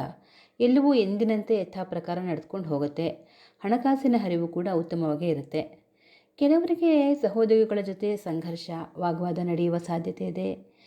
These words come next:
ಅದಕ್ಕೆ ಅವಕಾಶವಾಗದಂತೆ ನೋಡ್ಕೊಳ್ಳಿ. ಹಾಗೆಯೇ ಕೋಪದ ಕೈಗೆ ಬುದ್ಧಿಯನ್ನ ಕೊಡ್ಬೇಡಿ.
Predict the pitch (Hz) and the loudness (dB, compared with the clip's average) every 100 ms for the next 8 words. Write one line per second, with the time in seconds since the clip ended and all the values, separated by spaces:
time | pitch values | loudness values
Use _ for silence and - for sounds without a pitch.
0 | - - - 277 302 294 220 214 269 269 | -20 -20 -6 2 4 4 4 2 -2 -2
1 | 214 165 160 180 190 254 175 151 - 151 | -4 -2 -2 -2 -4 -2 -2 -4 -2 0
2 | 151 151 - _ _ _ _ _ 226 247 | 0 0 -6 _ _ _ _ _ -6 2
3 | 285 214 202 - 180 196 240 233 185 165 | 4 4 0 -4 -2 0 0 0 -2 -4
4 | 190 165 156 160 202 220 151 135 147 151 | -4 -6 -6 -6 -6 -4 -6 -4 -2 -2
5 | 151 | -4